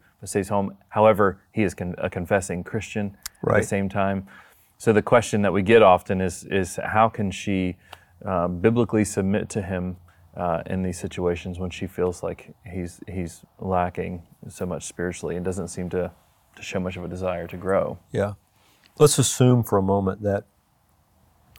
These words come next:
Speaker 2: what we're dealing with is not a man living sinfully, you know, in a, in an overt way,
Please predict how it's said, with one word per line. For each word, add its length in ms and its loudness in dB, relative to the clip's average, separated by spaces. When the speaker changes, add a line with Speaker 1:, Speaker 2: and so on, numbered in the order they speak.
Speaker 2:
what 180 8
we're 80 6
dealing 240 8
with 200 4
is 120 0
not 180 6
a 40 2
man 480 0
living 300 4
sinfully, 920 0
you 100 -2
know, 180 0
in 180 -4
a, 140 -4
in 80 -2
an 80 0
overt 360 4
way, 320 -2